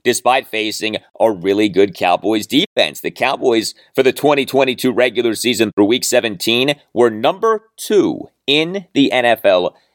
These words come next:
in total defense per Football Outsiders D V O A metric, and Sam did as he did despite having barely thrown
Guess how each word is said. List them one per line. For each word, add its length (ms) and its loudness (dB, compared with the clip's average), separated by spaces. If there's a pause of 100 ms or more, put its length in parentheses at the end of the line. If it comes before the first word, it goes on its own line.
(160)
in 200 -2
total 300 0
defense 720 -2 (380)
per 180 2
Football 380 0
Outsiders 600 0
D 180 -4
V 120 -2
O 140 4
A 120 2
metric, 640 -2
and 560 0
Sam 500 -4 (140)
did 300 2
as 200 0
he 120 -2
did 300 -2
despite 340 -2
having 240 -4
barely 280 0
thrown 640 -2